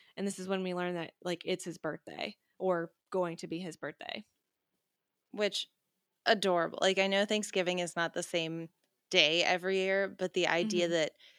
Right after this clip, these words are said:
Speaker 2: the first year they're dating, his birthday is Thanksgiving and her birthday is Christmas is just the cutest thing.
Speaker 1: I do love that they're, like,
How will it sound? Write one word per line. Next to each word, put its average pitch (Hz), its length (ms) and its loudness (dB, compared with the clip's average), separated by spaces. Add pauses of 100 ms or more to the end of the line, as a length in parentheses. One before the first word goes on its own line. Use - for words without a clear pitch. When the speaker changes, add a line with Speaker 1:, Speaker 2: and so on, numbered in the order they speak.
(280)
Speaker 2:
the 202 80 4
first 175 420 -2
year 185 140 4
they're 175 180 2
dating, 165 440 0
his 170 260 -2
birthday 170 360 0
is 170 100 0
Thanksgiving 165 600 -4
and 156 100 -8
her 165 140 -2
birthday 165 380 -4
is 151 140 -6
Christmas 160 560 -6
is 165 220 -4
just 170 220 -6
the 175 80 -2
cutest 147 500 -6
thing. - 360 -12 (480)
Speaker 1:
I 233 120 0
do 247 260 0
love 208 240 2
that 190 160 0
they're, 175 200 -2
like, 165 340 -6